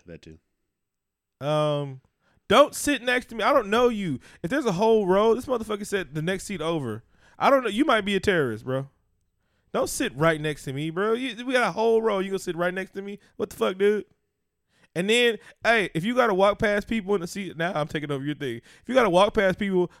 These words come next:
Speaker 2: put on some goddamn deodorant in the movies. Musty motherfucker. He big and musty. Shit.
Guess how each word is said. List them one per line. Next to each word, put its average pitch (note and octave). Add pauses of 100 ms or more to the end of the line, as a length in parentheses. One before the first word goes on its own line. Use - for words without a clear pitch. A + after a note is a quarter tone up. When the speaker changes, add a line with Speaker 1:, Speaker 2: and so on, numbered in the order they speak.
Speaker 2:
put A3+
on B3
some G3+
goddamn F#3
deodorant F#3
in E3+
the D3
movies. A#2+ (220)
Musty A#3
motherfucker. A3+
He A#3+
big G#3+
and G3
musty. C#3+ (380)
Shit. -